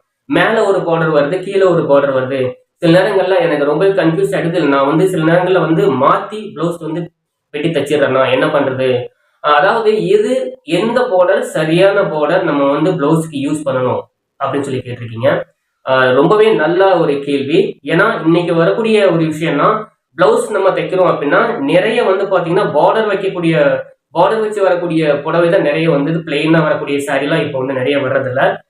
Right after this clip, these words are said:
ஆனா இதுல என்ன ஒரு முக்கியமான விஷயம்னா, so இதுல கீழே வரக்கூடிய பார்டர்,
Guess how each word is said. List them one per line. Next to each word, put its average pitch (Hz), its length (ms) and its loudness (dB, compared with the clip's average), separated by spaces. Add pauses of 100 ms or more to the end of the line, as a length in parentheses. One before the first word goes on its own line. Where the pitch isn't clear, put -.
(340)
ஆனா 160 240 2 (220)
இதுல 160 320 2
என்ன 233 240 2
ஒரு 202 160 2
முக்கியமான 175 380 0
விஷயம்னா, 151 360 -2 (720)
so 185 160 4
இதுல 165 300 2 (520)
கீழே 254 340 2
வரக்கூடிய 165 480 0
பார்டர், 139 400 0